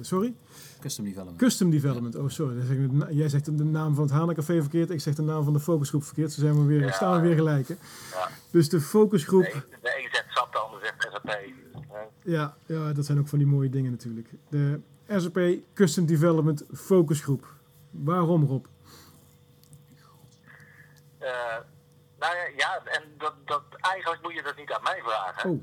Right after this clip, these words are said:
Speaker 3: Ehm, omdat, eh, focusgroepen binnen de V N S G, eh, ontstaan bijna nooit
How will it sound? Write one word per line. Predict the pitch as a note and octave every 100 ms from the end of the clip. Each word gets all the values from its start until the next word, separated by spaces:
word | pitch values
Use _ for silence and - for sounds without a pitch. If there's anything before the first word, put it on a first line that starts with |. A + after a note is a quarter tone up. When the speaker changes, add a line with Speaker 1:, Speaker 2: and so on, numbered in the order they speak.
| -
Speaker 3:
Ehm, | - G#2 G#2 G#2 G2+ G2+ G2+ - _ _ - -
omdat, | - C3 A#2 B2 B2 A2+ - - -
eh, | A2+ A2 G#2 G2 G2 - -
focusgroepen | - F#3+ G3+ - - E3+ D3 C3+
binnen | - C3
de | A2+
V | B2+ B2+ B2
N |
S | - -
G, |
eh, | C#3 C#3 C3+ _ _ _ _ _ _ - G#2 G2+
ontstaan | C#3 C3 - - - C3+ B2 A#2 A2 _ _ _ - _ _ _ _ _
bijna | A2 C#3+ E3+ D#3+
nooit | A#2+ G#2+ C#3